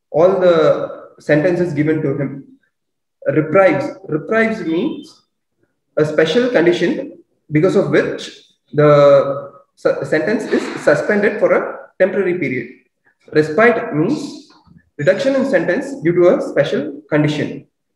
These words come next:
Remission means reduction in the punishment.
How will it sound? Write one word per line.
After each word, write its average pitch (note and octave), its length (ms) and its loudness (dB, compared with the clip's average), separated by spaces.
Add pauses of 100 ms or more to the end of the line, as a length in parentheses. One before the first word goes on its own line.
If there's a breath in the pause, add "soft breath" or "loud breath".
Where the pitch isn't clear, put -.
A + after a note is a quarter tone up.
(540)
Remission C4 920 -2
means - 580 0 (640 loud breath)
reduction G3+ 720 0
in F3 80 -2
the E3+ 80 0
punishment. D#3+ 640 -2